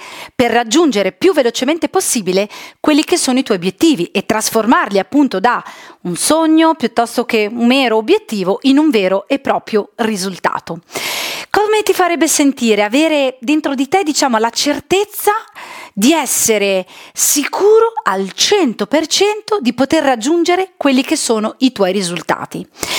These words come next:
Beh, per farlo significa che avrai bisogno di avere una formula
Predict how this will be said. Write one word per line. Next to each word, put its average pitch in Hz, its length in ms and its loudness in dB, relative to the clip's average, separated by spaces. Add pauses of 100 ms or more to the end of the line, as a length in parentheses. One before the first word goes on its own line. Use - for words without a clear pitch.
(160)
Beh, 254 260 2
per 370 180 0
farlo 233 560 0 (240)
significa 262 540 2
che 294 260 0
avrai 220 280 0
bisogno 226 380 0
di 202 100 0
avere 208 520 0
una 208 240 -2
formula 185 760 0